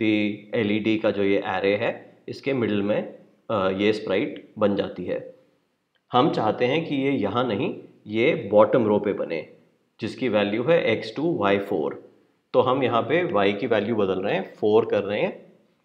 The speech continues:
तो हमारी ये जो प्लेयर sprite है, ये अब correct position पे आ गई है। फिर next हम क्या चाहते हैं कि जब button A press हो, तो ये sprite left की तरफ move करे और button B press हो, तो ये right की तरफ move करे।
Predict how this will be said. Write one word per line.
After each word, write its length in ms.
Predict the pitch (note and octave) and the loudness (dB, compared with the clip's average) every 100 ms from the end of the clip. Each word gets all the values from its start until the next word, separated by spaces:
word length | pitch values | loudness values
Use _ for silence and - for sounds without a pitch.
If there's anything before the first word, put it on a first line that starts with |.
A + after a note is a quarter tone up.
| _ _ _ _ | _ _ _ _
तो 80 | D3 | 0
हमारी 400 | C3+ A#2 A2+ C3 | 2 2 2 2
ये 80 | A#2+ | 2
जो 220 | A#2 A#2+ | 6 6
प्लेयर 360 | A#2+ G#2+ G#2+ A#2 | 4 2 2 2
sprite 420 | - G#2 F#2+ A2+ | -2 -2 -2 0
है, 320 | G3 - - G#2+ | -2 -2 -10 -2
ये 280 | G#2+ - A2 | 0 0 2
अब 400 | A#2+ - - - | 0 -2 -12 0
correct 300 | G#2+ A2 - | 2 2 0
position 340 | G#2+ G2+ - | -2 -2 -6
पे 100 | F#2+ | -2
आ 140 | G2 F#2+ | -2 -2
गई 180 | D#2 E2 | -8 -8
है। 280 | F2 - - _ _ _ _ _ _ - | -10 -12 -20 _ _ _ _ _ _ 4
फिर 320 | F3 F3 - | 4 4 -2
next 400 | A2+ C3 - - | 2 2 2 0
हम 140 | E3+ | -2
क्या 160 | E3 D#3+ | -2 -2
चाहते 320 | D#3+ B2+ C3+ | -4 -6 -4
हैं 120 | D#3 | -6
कि 80 | D#3+ | -4
जब 200 | D3 A#2+ | -4 -2
button 380 | G#2 G#2 D3+ - B2 | -2 -2 -6 -4 0
A 120 | C#3 | 0
press 340 | - A2 G#2+ A#2+ | 0 -2 0 -2
हो, 300 | F3 - - | -2 -6 -4
तो 60 | A#2+ | 0
ये 480 | G#2+ C3 - - - | 2 2 0 -6 -16
sprite 500 | - G#2+ C3+ E3+ - | -8 0 0 0 -4
left 240 | A2 - | -4 -4
की 100 | A#2 | -6
तरफ 260 | G#2+ A#2 A2 | -2 -4 -2
move 140 | G#2 | -4
करे 300 | G2+ G#2 E3 | -2 0 0
और 140 | - G#2+ | 0 -2
button 340 | G2+ B2+ B2 | -4 -6 -8
B 140 | A2 | -8
press 300 | G#2+ G#2 F#2+ A#2+ | -6 -6 -4 -2
हो, 280 | F3 - - _ | -2 -6 -20 _
तो 80 | C3 | -2
ये 140 | C#3+ A2+ | 2 4
right 280 | G2+ G2 | 4 2
की 60 | G#2+ | -2
तरफ 260 | G2 G2+ G2+ | -2 -2 -2
move 100 | G2+ | -6
करे। 480 | - D#2 C#2+ - | -6 -6 -6 -10